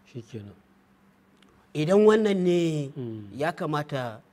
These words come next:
Speaker 2: mazajen da Bukhari ya ruwaita hadisi a gare su malaman nan suka inganta,
Speaker 1: Mm.
Speaker 2: suka zo suka yi ta ce mana suƙoƙi ne, sabtun, mutqinan, mutadayyinan.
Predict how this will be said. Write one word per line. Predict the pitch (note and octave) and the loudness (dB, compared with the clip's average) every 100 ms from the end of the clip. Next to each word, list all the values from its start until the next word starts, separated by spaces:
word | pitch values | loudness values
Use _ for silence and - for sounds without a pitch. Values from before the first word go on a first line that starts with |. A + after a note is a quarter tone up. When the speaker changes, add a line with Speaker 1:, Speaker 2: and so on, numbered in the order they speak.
| _ _ _ _ | _ _ _ _
Speaker 2:
mazajen | - A2+ D#3+ F3+ C3 C#3+ | -8 -4 0 0 0 -2
da | C3+ | -4
Bukhari | G#2 G#2 A#2+ B2+ B2+ | -6 -10 -8 -6 -4
ya | C3+ | -4
ruwaita | C#3 A2 G2+ - | -4 -8 -12 -14
hadisi | A#2+ A#2 A#2 A#2+ B2+ A2 | -14 -12 -12 -12 -14 -14
a | G#2+ | -14
gare | A#2 A2 | -12 -8
su | B2+ C3 | -8 -10
malaman | A2+ G2+ G#2 B2+ C#3+ | -10 -12 -8 -4 -4
nan | C3 | -4
suka | - C#3+ A#2+ | -8 -10 -12
inganta, | - A#2+ A#2 A2+ G#2+ A2 G#2 A#2 - | -10 -8 -8 -10 -10 -14 -16 -10 -4
Speaker 1:
Mm. | B2 A2+ G#2 | -4 -4 -4
Speaker 2:
suka | E3 D#3+ | -4 -4
zo | C3 C#3 | -4 -4
suka | E3 D3 | -6 -6
yi | A#2+ | -8
ta | C#3+ | -6
ce | C3+ D#3 | -6 -4
mana | B2+ C#3 | -4 -4
suƙoƙi | A2+ D3 C#3 D3 C3 D#3 D3 | -6 -8 -6 -6 -4 -4 -2
ne, | C#3 | -4
sabtun, | A2+ D3+ C#3 - D#3 | -4 -4 -4 -2 -2
mutqinan, | B2+ B2+ D#3+ D#3 - D3+ C#3+ C3+ | -2 -2 -2 -2 0 2 2 0
mutadayyinan. | B2+ D3+ D#3 D#3 D#3+ D#3 D#3+ D3+ C#3+ C3+ | 0 0 0 0 0 0 0 0 0 -4